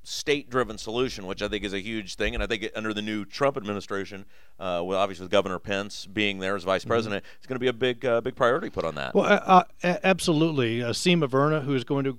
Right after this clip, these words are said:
Speaker 2: uh, be working, um, as almost a cabinet member, um, uh, in the Trump cabinet,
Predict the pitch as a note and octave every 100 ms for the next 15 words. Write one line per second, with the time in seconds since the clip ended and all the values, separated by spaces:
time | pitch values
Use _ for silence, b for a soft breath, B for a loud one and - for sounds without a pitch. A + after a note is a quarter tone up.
0 | C#3 C3 B2+ A#2+ C3+ C3+ C#3 C3+ B2+ C3
1 | A#2+ A2+ A#2+ C3 A#2 C3+ D3 B2+ - B2
2 | - C#3 C#3+ A2 B2 B2+ D3+ A#2 G#2+ G2
3 | - B2 A#2+ A2+ G#2 - B2 A#2+ A#2 D3
4 | D3 C#3+ A#2+ A#2+ A2+ - C#3 C3 - C#3+
5 | C#3+ B2+ A2+